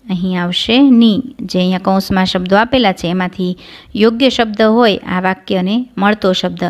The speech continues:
એ રીતે તમારે ખાલી જગ્યા પૂરવાની છે. "એ વાતની મને ખબર નહોતી. મારા કંઠ માટે શરદીને", બરાબર,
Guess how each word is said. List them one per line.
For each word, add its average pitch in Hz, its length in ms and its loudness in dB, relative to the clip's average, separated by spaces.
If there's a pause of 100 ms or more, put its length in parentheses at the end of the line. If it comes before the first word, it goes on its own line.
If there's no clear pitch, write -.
એ 202 160 -2
રીતે 180 260 -2
તમારે 175 280 -4
ખાલી 170 280 -6
જગ્યા 180 400 0
પૂરવાની 220 520 0
છે. - 240 -8 (720)
"એ 240 200 2
વાતની 190 460 0
મને 180 280 -2
ખબર 208 460 -2
નહોતી. 226 520 0 (420)
મારા 190 260 0
કંઠ 262 380 0
માટે 202 520 0
શરદીને", 208 1080 0 (1000)
બરાબર, 214 360 0